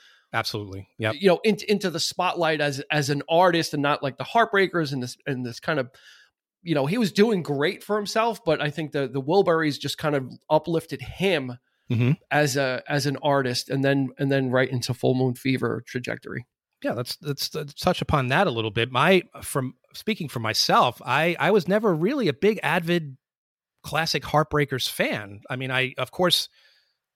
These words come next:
Speaker 1: the songs were all over the radio. They, they, they were very much part of the soundtrack of our lives. We, we keep referring to that, but, uh, I mean, it was more,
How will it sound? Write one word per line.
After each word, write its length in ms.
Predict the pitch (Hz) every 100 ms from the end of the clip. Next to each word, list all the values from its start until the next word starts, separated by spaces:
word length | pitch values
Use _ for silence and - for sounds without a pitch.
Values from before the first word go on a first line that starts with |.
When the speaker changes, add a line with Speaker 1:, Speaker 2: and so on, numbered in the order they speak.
| _
Speaker 1:
the 80 | 131
songs 360 | - 160 160
were 80 | 131
all 200 | 127 160
over 160 | 170 131
the 100 | 123
radio. 540 | 120 110 107 107 110
They, 220 | 110 120 117
they, 260 | 117 117 107 _
they 100 | 127
were 140 | 123 113
very 320 | 107 156 147
much 300 | 123 107 117
part 180 | - 117
of 80 | 101
the 60 |
soundtrack 540 | - 120 107 - 101 101
of 100 | 104
our 140 | 107 104
lives. 460 | 104 101 101 - - _ _ _ _ -
We, 160 | 113 104 117
we 140 | 107 107
keep 200 | 123 113
referring 420 | - 123 113 107
to 120 | 117
that, 220 | 104 104 -
but, 220 | 113 -
uh, 200 | 120 113 117
I 80 | 139
mean, 200 | 147 165
it 60 |
was 180 | 165 143
more, 440 | 151 185 190 185